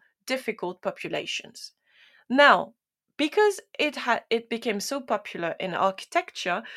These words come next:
you can see that panopticon idea of the inner courtyard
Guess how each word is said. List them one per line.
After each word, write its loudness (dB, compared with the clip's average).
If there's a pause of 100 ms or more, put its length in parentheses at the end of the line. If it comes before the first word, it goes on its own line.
(160)
you -2
can 2
see -4
that 2
panopticon -4
idea -6
of -10
the -6
inner -2
courtyard -6